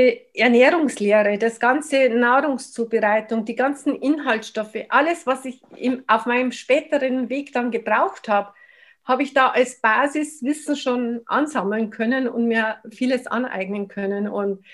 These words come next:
diese Zeit möchte ich auch wirklich, äh, absolut überhaupt nicht missen. Also es war eine sehr intensive, äh, auch sehr schmerzvolle Zeit, aber reich an Erfahrungen und an Weiterentwicklung.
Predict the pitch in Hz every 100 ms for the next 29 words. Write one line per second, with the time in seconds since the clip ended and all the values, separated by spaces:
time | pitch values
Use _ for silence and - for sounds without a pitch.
0 | - - _ _ 240 240 240 202 214 233
1 | 233 233 - - 214 214 220 247 254 226
2 | 220 - 202 202 202 - _ _ _ 220
3 | 226 254 226 220 - 220 202 196 - 202
4 | 202 196 202 - 175 180 _ 190 190 196
5 | 196 - 190 190 - 185 214 226 - 294
6 | 339 294 277 269 262 226 190 185 202 _
7 | - 190 - 190 180 - 202 285 - 269
8 | 277 262 262 220 220 - 196 196 196 -
9 | - - _ 202 202 208 220 - 175 185
10 | 190 185 - _ 190 190 - 170 185 202
11 | 202 196 196 190 180 180 175 180 202 190
12 | 190 180 196 190 208